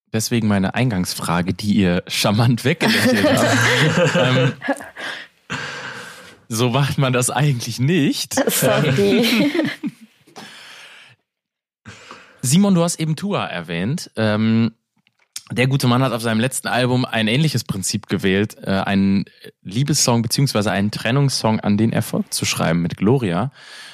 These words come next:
Speaker 1: Und irgendwo findet sich das Ganze ja auch hier drin wieder.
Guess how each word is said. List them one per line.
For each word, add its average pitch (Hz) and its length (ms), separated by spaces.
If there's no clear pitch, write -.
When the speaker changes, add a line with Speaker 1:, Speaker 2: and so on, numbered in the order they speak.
Speaker 1:
Und 104 320
irgendwo 139 400
findet 143 340
sich 120 220
das 131 200
Ganze 127 320
ja 117 200
auch 113 240
hier 156 240
drin 101 260
wieder. 85 400